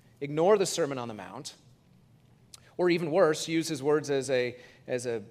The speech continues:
tool to guilt trip you into trying harder to make your external righteousness better. That's, that's the wrong way to use his words. Uh,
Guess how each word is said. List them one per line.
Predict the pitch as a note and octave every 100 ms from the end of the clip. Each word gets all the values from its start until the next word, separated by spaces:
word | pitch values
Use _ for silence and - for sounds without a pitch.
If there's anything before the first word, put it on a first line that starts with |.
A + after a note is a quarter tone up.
| - -
tool | G3+ F3+ D3+
to | C3
guilt | A#2+ E3 E3+
trip | - C#3
you | C3 B2+
into | C3 C3+ A#2+ C#3 B2 A2+ A#2+ -
trying | - E3+ F3 E3
harder | C3+ B2+ A2 G#2+ A2 D3+ - -
to | -
make | C#3 C#3
your | C#3+ -
external | D3+ - - E3 C#3
righteousness | B2+ C3 C3 C3 - A#2 -
better. | A#2+ B2+ G#2+ C#3+ D#3 - _ _ _ _ _ _
That's, | B2+ -
that's | C3+ -
the |
wrong | A2+ C3 E3 D3+
way | A#2+
to | A2
use | A2 G#2
his | G#2+
words. | G#2 F#2+ C3 - - _ - - - -
Uh, | -